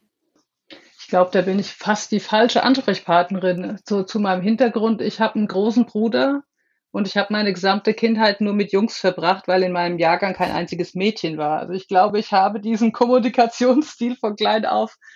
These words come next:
als den einzigen kennengelernt. Vielleicht fällt es mir deshalb auch so leicht.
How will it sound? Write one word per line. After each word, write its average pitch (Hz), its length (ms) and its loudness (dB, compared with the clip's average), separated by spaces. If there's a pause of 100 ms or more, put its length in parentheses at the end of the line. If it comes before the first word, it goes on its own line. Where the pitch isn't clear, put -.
(180)
als 190 220 2
den 202 140 4
einzigen 202 480 0
kennengelernt. 190 680 0
Vielleicht 180 280 -2
fällt 202 200 0
es 214 120 -10
mir 190 100 -4
deshalb 175 340 -4
auch 165 160 -4
so 175 100 -6
leicht. 156 500 -6